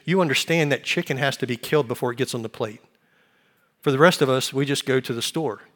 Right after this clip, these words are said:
and then it ends up on our plate. Seriously. I, I mean, there, there's, there's a connection that is different. But the reality is that, is that death is a reality.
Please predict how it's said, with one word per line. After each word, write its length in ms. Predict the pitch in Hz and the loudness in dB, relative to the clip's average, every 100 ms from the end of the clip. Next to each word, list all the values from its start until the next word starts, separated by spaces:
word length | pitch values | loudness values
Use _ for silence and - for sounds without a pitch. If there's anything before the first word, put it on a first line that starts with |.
| _ | _
and 120 | 117 | -10
then 120 | 123 120 | -6 -4
it 60 | |
ends 180 | 123 113 | -4 -6
up 120 | 107 | -8
on 60 | 113 | -8
our 80 | 104 | -10
plate. 280 | - 113 - _ _ _ _ _ _ _ - | -12 -12 -18 _ _ _ _ _ _ _ -6
Seriously. 420 | - 208 - - - - - - | 2 2 2 -10 -16 -20 -20 -4
I, 120 | 156 160 | 0 4
I 80 | |
mean, 240 | 175 185 156 | 6 6 6
there, 160 | 170 | 4
there's, 300 | 160 160 165 | 6 6 4
there's 220 | - 156 156 | 4 2 2
a 40 | |
connection 720 | - - 170 170 196 - 170 | -2 0 4 6 4 2 2
that 140 | 151 143 | 2 4
is 160 | 131 | 0
different. 500 | 113 139 170 - 104 - _ _ _ _ _ _ _ _ _ _ _ _ _ _ _ _ _ _ - | 4 4 4 -2 -10 -14 _ _ _ _ _ _ _ _ _ _ _ _ _ _ _ _ _ _ 0
But 100 | 147 | 2
the 80 | 156 | 4
reality 360 | 160 202 190 | 6 6 8
is 120 | 147 | 6
that, 160 | 147 147 | 4 2
is 80 | 139 | 2
that 280 | 147 120 113 | 0 0 2
death 260 | 170 196 | 4 4
is 100 | 156 | 0
a 60 | 135 | -2
reality. 600 | 131 127 139 185 143 110 | 0 2 4 4 2 -2